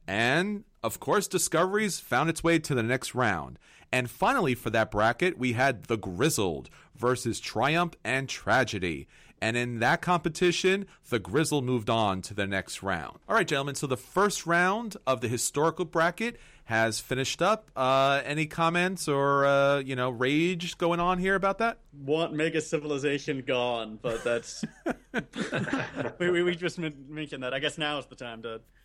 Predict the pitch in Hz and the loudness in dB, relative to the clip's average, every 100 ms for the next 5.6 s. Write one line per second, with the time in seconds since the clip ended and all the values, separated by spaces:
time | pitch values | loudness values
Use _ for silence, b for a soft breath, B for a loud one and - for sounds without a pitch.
0 | _ 156 143 143 139 180 311 294 170 - | _ -6 -4 -4 -4 -4 -2 0 0 -2
1 | B - 226 208 202 - 277 320 240 151 | B -2 0 0 -4 -4 -2 0 0 0
2 | 156 147 156 - 151 151 202 185 156 135 | -2 -2 -6 -8 -6 -4 -2 -4 -4 -4
3 | 185 175 156 _ - 160 - 156 139 - | -4 -4 -8 _ -4 -4 -2 -2 -2 -4
4 | - 135 143 123 127 127 135 170 196 - | -8 -6 -6 -4 -2 -2 -2 -4 -8 -18
5 | - 165 220 208 190 | -10 -4 -2 0 -2